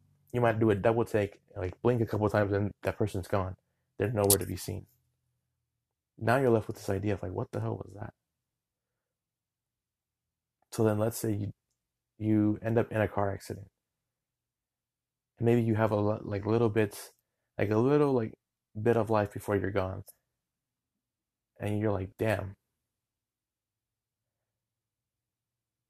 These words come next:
What did I come face to face with?" Was that a good example? I don't know. I was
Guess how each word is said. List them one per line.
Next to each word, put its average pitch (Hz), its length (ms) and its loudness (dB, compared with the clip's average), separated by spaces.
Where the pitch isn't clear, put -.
What 117 120 0
did 131 120 0
I 117 60 -2
come 110 200 -4
face 101 240 -4
to - 80 -10
face 98 300 -6
with?" - 260 -20
Was 110 80 -4
that 107 120 4
a 107 40 4
good 107 120 2
example? 104 420 0
I 104 80 2
don't 95 100 0
know. - 160 -10
I 107 120 2
was 104 220 2